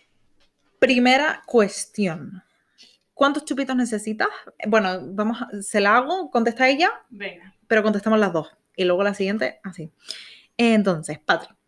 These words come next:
Speaker 1: eh, ¿cuántos chupitos necesitas para superar que tu pareja te sea infiel con tu mejor amigo?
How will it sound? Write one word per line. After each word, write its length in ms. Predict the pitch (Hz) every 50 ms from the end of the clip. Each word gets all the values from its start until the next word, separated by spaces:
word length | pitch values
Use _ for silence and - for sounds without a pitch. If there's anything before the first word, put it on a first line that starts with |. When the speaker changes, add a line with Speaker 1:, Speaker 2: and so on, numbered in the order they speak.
| _ _ _ _ _ _
Speaker 1:
eh, 260 | - 262 254 240 214 214
¿cuántos 260 | - 277 277 294 294
chupitos 320 | - 294 254 269 269 269
necesitas 540 | 262 262 247 247 233 220 240 220 220 214 208
para 240 | - - 208 208 202
superar 380 | - 220 196 202 208 220 220
que 100 | - 254
tu 140 | 214 226 214
pareja 500 | 196 202 202 226 233 - - 330 - - _ _ _ _ -
te 100 | 233 226
sea 140 | 220 247 226
infiel 400 | 220 220 214 214 247 233 226 233
con 240 | 226 240 240 240 226
tu 140 | - - 220
mejor 320 | 208 202 196 - 190 180
amigo? 320 | 175 170 175 - - 165